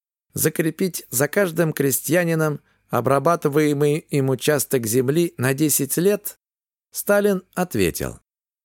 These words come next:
«Даже и на сорок лет». Народный комиссар земледелия Грузии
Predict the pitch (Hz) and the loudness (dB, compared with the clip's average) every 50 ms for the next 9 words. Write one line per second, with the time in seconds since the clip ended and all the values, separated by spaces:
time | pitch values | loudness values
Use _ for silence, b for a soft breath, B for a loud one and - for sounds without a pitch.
0 | _ _ - 107 147 175 180 151 175 185 190 - - 170 170 165 165 165 139 - | _ _ -2 0 2 2 2 2 0 0 -2 -2 -2 -2 0 0 0 0 0 2
1 | - 208 190 143 110 90 - - 78 76 71 64 - - - - _ _ _ _ | 2 4 4 4 2 2 0 -2 -4 -2 -2 -4 -6 -10 -16 -20 _ _ _ _
2 | _ _ _ _ _ _ _ - 95 117 151 202 208 180 180 185 170 - - 147 | _ _ _ _ _ _ _ -2 0 0 2 2 2 0 0 -2 -2 0 -2 -2
3 | 143 135 123 - - 190 190 185 185 - _ _ _ - 110 107 147 151 139 127 | 0 0 0 0 2 2 2 0 0 -4 _ _ _ -6 -4 -2 0 0 0 0
4 | 135 131 123 123 180 190 185 180 175 170 165 160 - - - 123 131 143 185 196 | 0 -2 0 0 0 0 2 2 0 0 0 -2 -4 -6 -4 -2 0 0 0 0
5 | 185 135 101 80 73 65 60 53 - | 0 -2 -2 -2 -2 -4 -4 -8 -12